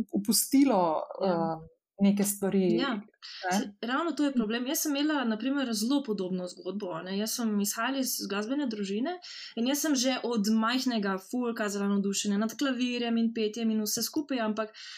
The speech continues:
Speaker 2: potem pa se je v nižji glasbeni zgodilo to, da nisem znala not brati.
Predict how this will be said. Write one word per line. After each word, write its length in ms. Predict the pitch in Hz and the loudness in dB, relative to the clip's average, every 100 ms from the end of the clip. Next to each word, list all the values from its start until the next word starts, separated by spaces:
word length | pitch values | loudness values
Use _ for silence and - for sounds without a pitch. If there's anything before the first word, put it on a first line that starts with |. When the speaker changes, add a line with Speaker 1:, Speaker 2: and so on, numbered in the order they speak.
| - | -18
Speaker 2:
potem 320 | - 226 320 403 | -8 -4 -2 0
pa 120 | 392 | 0
se 200 | - 320 | 0 0
je 200 | 269 226 | 0 0
v 340 | 202 208 202 | -2 -2 0
nižji 280 | 220 294 302 | 2 2 0
glasbeni 400 | 262 269 294 311 | 0 0 0 0
zgodilo 460 | 240 220 214 233 214 | 0 0 0 0 -2
to, 340 | 214 214 359 - _ _ - | 0 0 0 -2 _ _ -12
da 160 | 202 214 | -2 0
nisem 260 | 294 339 | 0 -2
znala 260 | 294 285 285 | -2 0 2
not 180 | 294 233 | 0 -2
brati. 320 | 202 - | -4 -8